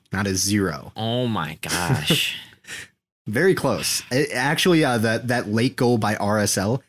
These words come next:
Speaker 2: Ye-
Speaker 1: is the reason we are below them in the table.
Speaker 2: Oh, wow. Okay.
Speaker 1: So.
Speaker 2: Oh, uh, R S L, sure.
Speaker 1: Yeah,
Speaker 2: Uh, is,
Speaker 1: I,
Speaker 2: is that
Speaker 1: I,
Speaker 2: go-
Speaker 1: I knew, I,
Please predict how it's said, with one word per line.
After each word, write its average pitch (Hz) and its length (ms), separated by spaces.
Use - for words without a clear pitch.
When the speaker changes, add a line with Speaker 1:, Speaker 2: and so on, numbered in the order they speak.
Speaker 2:
Ye- 113 120
Speaker 1:
is 113 120
the 117 80
reason 117 300
we 110 120
are 107 100
below 107 440
them 90 360
in 104 120
the 95 80
table. 120 460
Speaker 2:
Oh, 95 120
wow. 107 180
Okay. 110 120
Speaker 1:
So. 90 240
Speaker 2:
Oh, 143 220
uh, 120 180
R 123 160
S 156 140
L, 139 180
sure. 135 420
Speaker 1:
Yeah, 127 180
Speaker 2:
Uh, 110 40
is, 82 80
Speaker 1:
I, 131 140
Speaker 2:
is 135 100
that - 80
Speaker 1:
I, 147 40
Speaker 2:
go- 139 140
Speaker 1:
I 143 120
knew, 151 320
I, 131 240